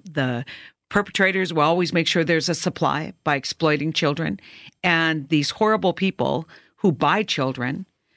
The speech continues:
um, will, will always be on, on the hunt. And so, um,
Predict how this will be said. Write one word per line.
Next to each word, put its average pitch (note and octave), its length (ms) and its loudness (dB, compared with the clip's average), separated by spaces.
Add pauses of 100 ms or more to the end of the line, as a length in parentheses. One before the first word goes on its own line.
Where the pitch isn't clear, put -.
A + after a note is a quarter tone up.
(180)
um, F3 320 2
will, F#3 460 2
will F3 340 0
always E3+ 400 2
be F3 180 2
on, E3 460 0 (100)
on D#3+ 220 2
the D#3+ 60 -2
hunt. - 380 -2 (160)
And F3 340 2 (340)
so, F#3 480 4
um, D3+ 420 2